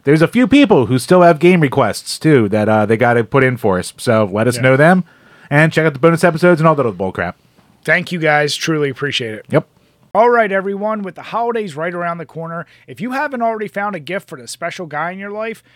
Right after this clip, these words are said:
Speaker 2: then I have a solution for you that's better than just getting a gift card.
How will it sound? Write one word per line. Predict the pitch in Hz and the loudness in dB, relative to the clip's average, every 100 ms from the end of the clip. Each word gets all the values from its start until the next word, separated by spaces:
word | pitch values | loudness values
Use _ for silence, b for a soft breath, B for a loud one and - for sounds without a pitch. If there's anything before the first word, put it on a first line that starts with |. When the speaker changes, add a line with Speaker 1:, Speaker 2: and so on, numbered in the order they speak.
| b - | b -16
Speaker 2:
then | 135 | -10
I | 147 | -6
have | 202 208 | -6 -6
a | |
solution | - 196 220 196 220 | -10 -10 -10 -10 -12
for | 208 | -12
you | 220 233 247 | -12 -12 -10
that's | 185 117 | -12 -10
better | 156 180 214 | -6 -4 -4
than | 160 120 117 | -6 -12 -10
just | 160 180 | -8 -8
getting | 202 190 190 | -8 -8 -10
a | 190 | -10
gift | 165 - | -10 -12
card. | - 117 92 | -14 -18 -18